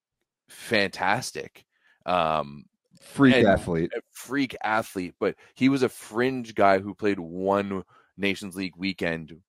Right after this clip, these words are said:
Speaker 1: before he quit volleyball. And you're gonna tell me he's gonna come back and, and make a, a run at the national team? I'm not ruling it out of the cards,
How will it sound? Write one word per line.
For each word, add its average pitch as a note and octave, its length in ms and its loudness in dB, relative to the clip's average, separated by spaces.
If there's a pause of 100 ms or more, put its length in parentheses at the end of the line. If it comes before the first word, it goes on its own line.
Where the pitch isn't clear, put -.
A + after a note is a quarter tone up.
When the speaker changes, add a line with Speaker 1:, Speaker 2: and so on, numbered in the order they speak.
Speaker 1:
before A2 580 2
he G2 220 -8
quit F2 340 -6
volleyball. D2+ 540 -4 (360)
And G2 80 -6
you're G#2+ 100 0
gonna G#2 140 2
tell G2 200 -2
me G2 120 -4
he's F#2+ 140 -8
gonna F#2 140 -4
come F2+ 220 -8
back E2 280 0
and, F2 200 -6
and F2+ 160 -8
make F2 160 -4
a, D#2+ 380 -2
a F2 80 -6
run F2 220 -4
at E2+ 80 -14
the F2 80 -6
national F2 320 -2
team? B2 280 -6 (260)
I'm A#2 240 4
not C3 300 8
ruling G#2+ 520 -4
it G2+ 80 4
out F#2 120 2
of F2+ 60 -6
the F2+ 80 -6
cards, F#2 600 -2